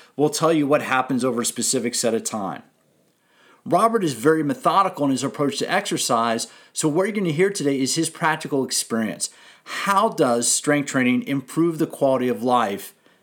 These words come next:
as we get older? And that's really what I want you to listen to today. And if you're looking for a few ways that you can use exercise to enhance your quality of life, no matter how old you are,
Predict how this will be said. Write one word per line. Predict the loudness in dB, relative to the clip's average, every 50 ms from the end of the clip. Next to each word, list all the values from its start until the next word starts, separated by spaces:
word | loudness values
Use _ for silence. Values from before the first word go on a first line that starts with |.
| _ _ _ -2
as | 0 0 0 0 0
we | 0 0
get | 0 2 2
older? | 0 0 -2 -2 -4 -8 -12 _ _ _ _ _ _ _ -2
And | 0 2
that's | 2 0 0 -2
really | -2 0 2 2 4 4
what | 4 4 4 4
I | 2
want | 2 2 0 0 0
you | 0 0
to | 0
listen | 0 0 0 -2 -2 -4
to | -6 -8 -8
today. | -8 -8 -8 -8 -10 -10 -12 -16 _ _ _ _ _ _ _ _ _ _ _ _ _ _ _ _ _ _ _ _ _ -4
And | -2 0
if | 0 0 0
you're | 0 2 2 2 2
looking | 0 0 0 -2 -2
for | 0 0 -2
a | -2
few | 0 2 2 2 2
ways | 2 2 0 0 0 -2 -2 -2 -4 -6
that | -4 -4 -2
you | 0 0 0 -2
can | -2 0 2
use | 2 2 2 0
exercise | -2 -2 -2 -4 -2 0 2 2 2 2 0 -2 -4 -4
to | -4 -4
enhance | -4 -2 -4 -4 -4 -6
your | -6
quality | -2 0 0 0 0 -2
of | -4 -4
life, | -4 -2 -2 -4 -6 -10 -18 _ _ _ _ _ _ _ -4
no | -2 0
matter | 2 2 0 0 -2 0
how | 0 2 2
old | 2 0 -2 -4 -6
you | -6 -6
are, | -4 -2 -2 -4 -4